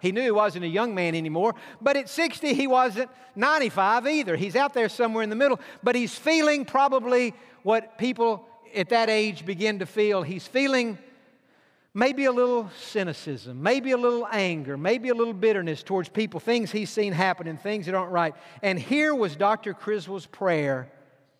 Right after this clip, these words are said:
as a sixty-year-old pastor of that church. "Lord, as I grow older, may I not become cynical or bitter, but may my love for you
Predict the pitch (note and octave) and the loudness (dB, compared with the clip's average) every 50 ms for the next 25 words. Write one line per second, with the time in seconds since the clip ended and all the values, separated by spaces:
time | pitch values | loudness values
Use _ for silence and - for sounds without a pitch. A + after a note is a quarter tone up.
0 | _ _ - F#3+ F3 C#3 D#3 D3 - - - A#3 A3+ - - A3 G#3 G3+ G3 F#3+ | _ _ -4 -2 -2 -2 -4 -8 -8 -6 -6 -6 -6 -6 -8 -6 -4 -2 -2 0
1 | F#3 F#3 E3+ - F3+ F3 D#3+ D3 - - D#3+ C#3+ B2 C#3+ C#3+ D3 - - E3 C#3 | 0 -2 -2 -2 -2 0 0 -2 -4 -8 -10 -6 -4 -4 -4 -6 -6 -10 -8 -8
2 | C3 B2 - D3+ D3 D#3+ F#3 G#3+ B3 C4 C4+ A3+ - - - - - _ _ _ | -8 -10 -8 -4 -2 0 2 2 2 2 0 -4 -10 -20 -20 -20 -20 _ _ _
3 | _ _ _ _ _ _ _ _ _ _ _ _ _ _ _ _ _ _ _ - | _ _ _ _ _ _ _ _ _ _ _ _ _ _ _ _ _ _ _ -20
4 | - - - - - - - G#3 G3 D3+ F#3+ G3+ A#3 C#4+ C#4+ A3 G#3+ A3 A#3 A#3+ | -20 -20 -20 -20 -6 0 2 2 4 4 4 4 4 4 2 0 0 2 2 2
5 | A#3 A#3+ - - G#3+ F#3+ F3 D#3+ D3 B2+ A#2+ A#2+ A2 - - _ _ _ _ _ | 2 0 -2 -2 -2 0 0 0 -2 -4 -8 -12 -18 -20 -20 _ _ _ _ _
6 | _ _ _ _ _ _ _ _ _ _ _ _ _ _ _ _ - E3 G#3+ A#3 | _ _ _ _ _ _ _ _ _ _ _ _ _ _ _ _ -4 0 2 2
7 | B3 A#3+ A3+ A3 G#3 G#3+ A3+ C4 C#4 C4+ B3+ B3+ C#4 F#3+ - G#3+ G#3 F#3 E3 D#3+ | 4 4 2 2 2 2 2 2 2 0 -4 -6 -6 -4 -2 -2 -2 0 -2 -2
8 | E3+ F3+ E3 - - - - A#3+ A#3+ C4+ C#4+ C#4 - D4 D4+ D4 C4 G#3+ - - | -4 -6 -10 -12 -6 -2 0 2 2 2 0 0 0 0 0 0 -2 -6 -12 -20
9 | - - _ _ _ _ _ _ _ _ _ _ _ _ _ _ _ - F3 E3 | -20 -20 _ _ _ _ _ _ _ _ _ _ _ _ _ _ _ -2 -2 -2
10 | C#3 C3 F#3+ G3+ F#3 D#3 C3+ G#2 - - - - _ _ _ _ _ _ _ _ | 0 0 0 0 2 0 -4 -6 -10 -18 -20 -20 _ _ _ _ _ _ _ _
11 | _ _ _ _ _ _ _ _ - - - - D#3 G#3+ A3 G3 F#3+ F3+ G3 A#3 | _ _ _ _ _ _ _ _ -20 -20 -8 -2 0 0 0 0 -2 0 0 2
12 | C#4 C#4 A#3+ A3 G3+ F#3 F3 F3 F3 F#3+ A3+ B3+ C#4+ D#4 D4 G#3+ - - D4+ D4 | 2 2 2 2 2 2 0 0 0 2 4 4 4 4 2 0 -4 -4 -4 -4
13 | B3+ A#3 A#3 G#3+ F#3+ D#3+ D3 C#3+ C#3+ D#3+ F3+ F#3 | -2 -2 -2 -2 -2 -2 -2 -4 -6 -8 -10 -12